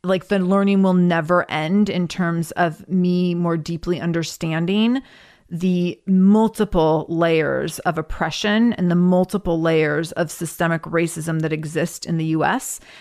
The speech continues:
and the impact on people around me and how I need to own the privilege that I have and be responsible for that, which actually I'm gonna talk about more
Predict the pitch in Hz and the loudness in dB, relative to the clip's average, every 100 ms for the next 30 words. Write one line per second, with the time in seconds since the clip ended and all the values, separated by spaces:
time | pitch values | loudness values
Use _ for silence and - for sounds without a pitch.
0 | - - 185 175 165 160 - _ _ - | -18 -4 -2 0 -2 -4 -8 _ _ -8
1 | 175 175 - 208 208 185 185 120 165 - | -4 -4 -2 2 2 2 -2 -4 -8 -14
2 | - _ - 180 175 170 165 185 165 185 | -20 _ -2 2 2 0 -4 -4 0 0
3 | 170 165 160 180 202 240 277 302 _ - | 2 0 0 0 2 2 0 -4 _ -20
4 | _ _ - 190 180 175 - _ _ _ | _ _ -2 0 0 -2 -6 _ _ _
5 | _ _ - - 202 202 160 185 185 165 | _ _ -10 -4 0 0 2 0 0 -2
6 | - 185 170 165 160 - _ _ - 202 | -6 0 2 0 -2 -8 _ _ -2 2
7 | 214 214 202 180 190 160 170 156 170 160 | 4 6 4 2 -2 0 -2 -2 0 0
8 | 151 160 156 156 170 180 190 _ _ _ | 0 -2 -2 0 -2 -4 -10 _ _ _
9 | _ _ 185 175 165 165 151 - 151 147 | _ _ -2 0 0 -2 -2 -6 -6 -8
10 | - - 120 135 - 175 - 160 - 156 | -8 -6 -4 -4 -4 -6 -6 -8 -6 -6
11 | 135 - 156 139 135 160 156 156 180 | -6 -6 -4 -4 -4 -4 -4 -4 -6